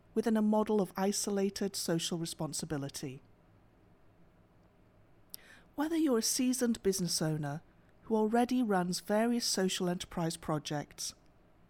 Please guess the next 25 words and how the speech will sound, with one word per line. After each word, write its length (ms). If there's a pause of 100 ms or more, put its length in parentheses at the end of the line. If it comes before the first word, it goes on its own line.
(680)
a 40
not-for-profit 920
organization 880 (240)
reviewing 460
its 160
social 420
objectives, 800 (960)
or 80
a 40
startup 720
just 240
beginning 500
to 100
think 280
about 320
areas 380
of 80
social 380
enterprise, 760 (960)
this 200
could 340
be 140
an 80
interesting 540
episode 640